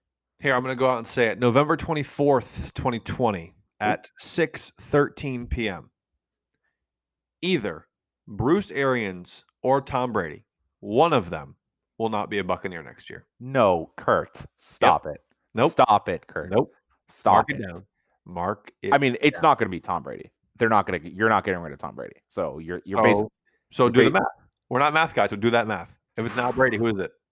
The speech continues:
Speaker 2: I mean, that would, I'm not a math guy. That would be Arians, but that would be nutty, Kurt, if that actually did happen.
Speaker 1: You heard what I said.
Speaker 2: Wait, Josh McDaniels?
Speaker 1: Wait.
Speaker 2: Josh McDaniels?
Speaker 1: Yes.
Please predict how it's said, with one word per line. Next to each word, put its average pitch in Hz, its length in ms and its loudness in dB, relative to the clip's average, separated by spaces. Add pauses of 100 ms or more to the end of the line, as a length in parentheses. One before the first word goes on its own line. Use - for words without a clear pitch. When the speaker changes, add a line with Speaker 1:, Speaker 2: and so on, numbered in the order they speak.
(140)
Speaker 2:
I 80 120 -6
mean, 76 200 -8
that 85 200 2
would, 85 180 -6
I'm 82 160 -6
not 90 140 2
a 95 40 0
math 107 260 2
guy. 80 180 2
That 78 240 0
would 85 100 -8
be 87 180 -6
Arians, 82 440 -4
but - 220 -8
that 101 160 4
would 107 160 0
be 85 200 -4
nutty, 82 760 -2
Kurt, - 300 -14
if 87 140 -10
that 80 180 0
actually 69 340 -2
did - 140 -2
happen. - 300 -10 (100)
Speaker 1:
You 92 140 -8
heard 101 220 2
what 113 80 4
I 113 100 6
said. 85 340 -4
Speaker 2:
Wait, 113 580 4 (100)
Josh 87 260 -2
McDaniels? 87 600 -12 (260)
Speaker 1:
Wait. 101 960 0 (1160)
Speaker 2:
Josh 82 220 -6
McDaniels? 80 540 -16 (360)
Speaker 1:
Yes. 170 600 -8